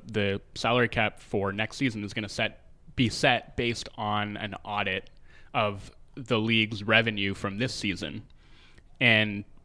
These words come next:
given the projected loss of revenue from either the remainder of the regular season or whatever games are played without fans in attendance,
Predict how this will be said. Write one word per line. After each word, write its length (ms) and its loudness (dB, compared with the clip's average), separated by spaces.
given 560 6
the 380 2
projected 540 0
loss 380 2
of 100 -4
revenue 480 0
from 520 -2
either 440 -2
the 80 -2
remainder 460 0
of 80 -4
the 80 -2
regular 240 -4
season 420 2
or 160 2
whatever 300 2
games 320 -2
are 40 -4
played 220 0
without 260 -2
fans 400 6
in 60 2
attendance, 640 0